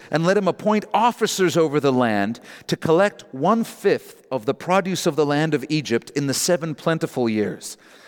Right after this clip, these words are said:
And let them gather all the food of those good years that are coming and store up grain under the authority of Pharaoh. And let them keep food in the cities. Then that food shall be as a reserve for the land for the seven years of famine which shall be in the land of Egypt,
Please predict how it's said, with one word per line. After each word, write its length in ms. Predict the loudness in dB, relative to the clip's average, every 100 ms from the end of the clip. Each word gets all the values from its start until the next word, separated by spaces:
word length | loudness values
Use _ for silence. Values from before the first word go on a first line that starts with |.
| -6
And 120 | 0 0
let 160 | 0
them 160 | -2 0
gather 360 | 0 0 2
all 300 | 2 4 2
the 100 | 0
food 320 | -2 -4 -2 0
of 140 | 0
those 240 | 0 -2
good 300 | -4 0 0
years 300 | 2 2 2
that 120 | 0 0
are 100 | 0
coming 420 | -2 0 0 -4 -12 -4
and 160 | -4 -2
store 460 | -2 0 2 4
up 220 | 2 -2
grain 500 | -6 0 0 0 -2
under 320 | 0 -2 -2 2
the 140 | 2
authority 560 | 0 -2 0 2 2 2
of 80 |
Pharaoh. 640 | 0 -2 2 2 2 -2 -10 -18 -20 -20 -6
And 160 | -2 0
let 200 | 0 0
them 160 | -4
keep 260 | -2 -6 -8
food 380 | -6 0 2 2
in 100 | 0
the 80 | -2
cities. 640 | -2 0 -2 -4 -10 -12 -14 -20 -2
Then 200 | -2 0
that 220 | -2 -2
food 400 | -4 -2 0 0
shall 280 | 0 0 0
be 220 | 0 0
as 160 | 0 0
a 80 |
reserve 580 | 0 0 2 2 4 2
for 140 | -2 0
the 120 | 2
land 420 | 2 0 -2 -4
for 160 | -6 -4
the 80 |
seven 360 | -2 0 0 0
years 300 | 0 0 0
of 80 | -4
famine 500 | -2 -2 0 -2 -2
which 140 | -4
shall 240 | -2 -2 -2
be 240 | 0 0
in 80 | 2
the 100 | 2
land 280 | 2 0 -2
of 100 | -2
Egypt, 460 | -6 -8 -12 -14